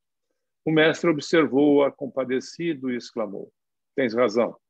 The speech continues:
As divergências religiosas têm implantado a maior desunião entre os membros da grande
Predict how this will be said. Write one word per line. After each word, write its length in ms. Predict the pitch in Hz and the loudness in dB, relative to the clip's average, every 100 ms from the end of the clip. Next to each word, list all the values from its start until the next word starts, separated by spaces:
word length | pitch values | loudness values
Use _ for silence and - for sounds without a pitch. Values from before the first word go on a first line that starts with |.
| _ _ _ _ _ - | _ _ _ _ _ -12
As 140 | 110 | -2
divergências 600 | 143 147 143 175 175 143 | 2 2 2 0 -2 -4
religiosas 640 | 147 156 131 143 151 135 135 | -2 -4 -4 -4 -4 -4 -8
têm 180 | 151 147 | -8 -8
implantado 640 | 135 131 117 143 139 127 | -6 -6 -4 -4 -4 -4
a 40 | |
maior 300 | 120 113 131 | -6 -6 -8
desunião 640 | 120 120 131 123 113 120 120 | -8 -10 -10 -10 -8 -8 -8
entre 180 | 104 113 | -8 -8
os 100 | 107 | -4
membros 400 | 113 113 110 104 | -4 -4 -4 -2
da 100 | 110 | -4
grande 280 | 110 110 | -4 -8